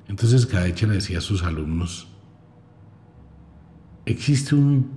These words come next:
monje, y existió un monje, que se le conocía como el monje de la transformación.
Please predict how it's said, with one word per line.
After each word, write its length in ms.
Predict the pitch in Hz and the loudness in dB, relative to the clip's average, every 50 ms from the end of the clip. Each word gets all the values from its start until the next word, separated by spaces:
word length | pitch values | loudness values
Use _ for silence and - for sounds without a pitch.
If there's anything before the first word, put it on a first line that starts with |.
| - | 0
monje, 720 | 107 120 147 160 143 113 - - 90 73 71 69 - - - - - 80 | 2 4 6 6 4 4 2 -2 -4 -4 -6 -8 -12 -18 -18 -14 -10 -4
y 100 | 80 90 | -4 -4
existió 540 | 90 - - - 87 82 - - 117 127 | -4 -4 -6 -6 -6 -6 -4 -2 2 4
un 200 | 143 143 120 104 | 4 6 4 4
monje, 600 | 101 107 117 117 90 - - 82 73 71 - - - - - - - - - - - - - - - - - - - - - - - - - - - - - - - - - | 4 4 2 2 0 -2 -4 -8 -8 -10 -12 -16 -20 -20 -20 -20 -20 -20 -20 -20 -20 -20 -20 -20 -20 -20 -20 -20 -20 -20 -20 -20 -20 -20 -20 -20 -20 -20 -20 -20 -20 -20 -4
que 100 | - 117 | -2 0
se 120 | 95 - 120 | 4 4 4
le 120 | 123 120 | 4 6
conocía 520 | 123 120 117 117 110 117 - 160 147 - | 4 4 4 4 4 4 2 2 0 2
como 240 | - 151 139 117 98 | 2 4 4 4 2
el 120 | 82 73 76 | 2 0 0
monje 420 | 82 104 139 160 151 - - 139 | 2 4 4 4 4 4 4 2
de 140 | 113 87 80 | 2 2 0
la 120 | 82 82 | -2 -4
transformación. 960 | - 76 76 76 - - 95 87 78 76 73 78 - - - 82 71 69 69 | -4 -6 -8 -8 -8 -6 -4 -4 -4 -4 -4 -6 -6 -6 -6 -6 -6 -8 -10